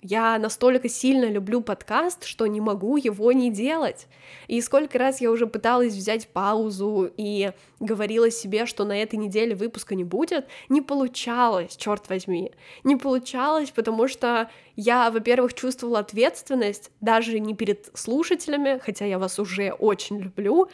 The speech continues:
а перед собой. Это как будто было моей рутиной,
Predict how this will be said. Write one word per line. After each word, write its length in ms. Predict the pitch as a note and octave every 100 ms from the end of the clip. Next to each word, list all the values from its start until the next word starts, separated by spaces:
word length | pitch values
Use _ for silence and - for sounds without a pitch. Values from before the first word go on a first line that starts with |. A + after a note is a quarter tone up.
| -
а 380 | A3 A3+ A3+ - -
перед 220 | - B3+ C4
собой. 500 | B3 G3 G#3+ C#4 - - _ -
Это 180 | C4+
как 180 | C4+ B3+
будто 280 | A3+ C#4 C#4+
было 320 | A#3 C#4 C#4
моей 640 | A#3 A3+ G#3+ C4 C4+ C4 - -
рутиной, 840 | A3 G#3+ - C4+ E4+ E4+ B3